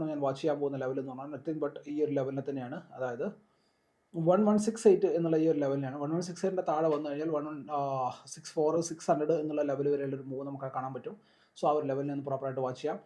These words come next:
And again നമ്മൾ പിന്നെ Kotak Mahindra ബാങ്കിൽ നോക്കുകയാണെന്നുണ്ടെങ്കിൽ സിമ്പിളായിട്ട്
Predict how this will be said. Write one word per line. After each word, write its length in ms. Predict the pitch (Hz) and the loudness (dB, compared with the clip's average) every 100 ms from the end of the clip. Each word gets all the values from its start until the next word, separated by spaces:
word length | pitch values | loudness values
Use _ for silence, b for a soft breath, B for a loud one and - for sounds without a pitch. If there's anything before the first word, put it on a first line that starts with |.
| b b b | b b b
And 100 | 196 190 | 4 6
again 240 | 185 190 | 10 10
നമ്മൾ 160 | 170 160 147 139 | 8 2 2 0
പിന്നെ 340 | 143 135 127 120 113 | 0 0 -2 -6 -4
Kotak 200 | 156 165 175 | -2 0 0
Mahindra 260 | 175 170 160 | 2 2 2
ബാങ്കിൽ 300 | 151 151 175 165 | 2 2 6 8
നോക്കുകയാണെന്നുണ്ടെങ്കിൽ 580 | 139 147 139 135 131 151 196 - | 6 4 0 -4 -4 -4 -4 -6
സിമ്പിളായിട്ട് 420 | - 160 175 156 | -2 4 6 6